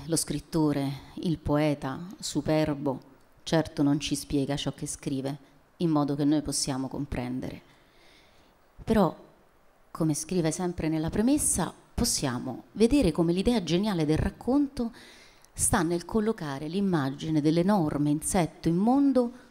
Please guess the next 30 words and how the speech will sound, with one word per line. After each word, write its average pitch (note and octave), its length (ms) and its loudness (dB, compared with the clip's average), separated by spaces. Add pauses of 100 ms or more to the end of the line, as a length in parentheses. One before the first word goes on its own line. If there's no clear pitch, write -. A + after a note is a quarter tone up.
(400)
non B3+ 340 6
nel D3+ 140 4
non D#3 280 4
cosciente, C#3+ 760 -2
nel D3+ 160 2
sogno, C3+ 640 -2 (540)
ma A#3 160 4
nella G3+ 240 0
coscienza E3+ 840 -4
e - 80 -10
nella A3 240 -4
veglia. C3 460 -8 (1160)
Insetto - 480 0
immondo F#3+ 340 0
è - 20 2
la F3 80 0
coscienza, C3+ 720 -6 (120)
la D#3+ 140 0
veglia, C#3+ 440 -2 (160)
la D#3+ 140 -2
ragione, C3+ 540 -4 (280)
che - 100 -8
si - 180 -4
vergogna C#3+ 600 -2 (440)
e G3 100 0
uccide C#3+ 420 -2
il D3+ 80 0
mondo D3+ 300 0
del D3+ 180 -2
sonno, C3+ 580 -4